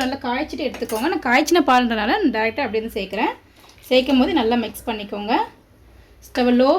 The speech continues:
ஃப்ளேம்லேயே வந்து வச்சுக்கோங்க. ஏன்னா டக்குன்னு வந்து கெட்டியாயிரும். ஸ்டவ் லோ ஃப்ளேமில் வச்சு நல்லா கைவிடாம கலந்து விட்டுக்கோங்க. பாருங்க, சேர்த்த உடனே பாருங்க, ரெண்டு நிமிஷத்துக்கு நல்ல இந்த அளவுக்கு நல்ல கெட்டியாயிடுச்சு. இப்போ நம்ம சுகர் வந்து சேர்த்துக்கலாம். நான் வந்து ஒரு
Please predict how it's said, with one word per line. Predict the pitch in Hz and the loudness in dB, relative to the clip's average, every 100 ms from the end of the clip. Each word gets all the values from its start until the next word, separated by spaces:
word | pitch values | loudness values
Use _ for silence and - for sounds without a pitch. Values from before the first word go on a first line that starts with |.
| 339 | 2
ஃப்ளேம்லேயே | 285 277 269 320 | 2 4 4 4
வந்து | 311 240 | 4 2
வச்சுக்கோங்க. | 226 247 240 240 415 - - | -2 -4 -2 0 -2 -4 -10
ஏன்னா | 240 220 | -8 -6
டக்குன்னு | 220 302 294 | -4 0 2
வந்து | 247 277 285 | 2 2 0
கெட்டியாயிரும். | 214 - 262 226 233 403 - - - - - | -2 0 0 2 2 0 -4 -18 -20 -20 -8
ஸ்டவ் | 233 220 | -2 2
லோ | 233 254 | 2 2
ஃப்ளேமில் | 254 254 240 | 2 2 2
வச்சு | 214 208 302 466 - - | -2 -4 -4 -6 -8 -10
நல்லா | 220 220 226 | -6 -4 0
கைவிடாம | 240 247 233 240 320 | 0 0 0 2 0
கலந்து | 247 214 214 | 0 -2 -4
விட்டுக்கோங்க. | 202 202 208 226 427 - _ _ _ - - - | -4 -8 -4 -2 -2 -6 _ _ _ -20 -20 -12
பாருங்க, | 214 214 | -8 -4
சேர்த்த | 233 233 262 262 | 2 2 2 0
உடனே | 247 302 269 | 4 4 4
பாருங்க, | 226 277 247 | 2 2 2
ரெண்டு | 240 262 | 2 2
நிமிஷத்துக்கு | 254 262 311 | -2 -2 -2
நல்ல | 240 233 | 0 0
இந்த | 226 | 0
அளவுக்கு | 240 277 | 0 2
நல்ல | 233 208 | 0 0
கெட்டியாயிடுச்சு. | 202 202 254 226 202 202 - 294 480 _ _ _ 247 | -2 -2 0 0 0 -2 -2 -2 -2 _ _ _ 0
இப்போ | - 359 | 4 6
நம்ம | 262 240 339 - | 6 6 4 4
சுகர் | 262 269 | 2 6
வந்து | 277 269 | 6 4
சேர்த்துக்கலாம். | 240 226 226 330 | 2 2 4 6
நான் | 269 269 | 6 6
வந்து | 262 | 4
ஒரு | 381 | 4